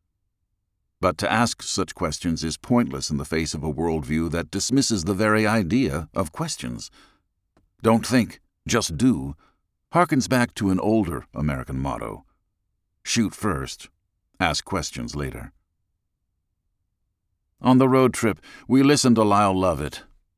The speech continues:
We listen to Willie Nelson. Hayes Carll sings a song about God coming to earth that ends with the refrain,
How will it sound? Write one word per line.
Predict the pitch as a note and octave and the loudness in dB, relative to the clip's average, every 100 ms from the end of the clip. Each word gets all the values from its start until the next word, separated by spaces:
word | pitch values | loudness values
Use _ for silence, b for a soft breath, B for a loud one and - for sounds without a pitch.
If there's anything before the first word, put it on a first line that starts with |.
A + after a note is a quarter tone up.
| - | -6
We | D#2 | -4
listen | D#2+ - | -4 -4
to | D#2 | -4
Willie | E2 E2+ E2+ | -2 -2 -2
Nelson. | E2+ E2+ D#2 C#2 C#2 C#2+ _ _ _ _ _ | -2 -2 -4 -6 -6 -8 _ _ _ _ _
Hayes | - A2+ G#2 | -2 0 0
Carll | - B2 G#2+ F#2+ | 0 2 4 2
sings | F2+ G2 F#2 | 0 -2 0
a | F2+ | -2
song | - G2+ F#2+ | -2 0 0
about | F2 E2+ C#2+ | 0 -2 -2
God | F#2+ F#2+ F2+ | -2 0 0
coming | - F2+ E2+ | 0 0 0
to | F2 | -4
earth | G#2 F2+ D#2+ - B B B - | -4 -4 -4 -10 B B B -6
that | G2 - | -4 -2
ends | G#2+ G2+ E2 | 0 0 -2
with | C#2+ | -4
the | F2 | -2
refrain, | E2+ - E2 D2+ C#2+ | -2 -2 -2 -2 -6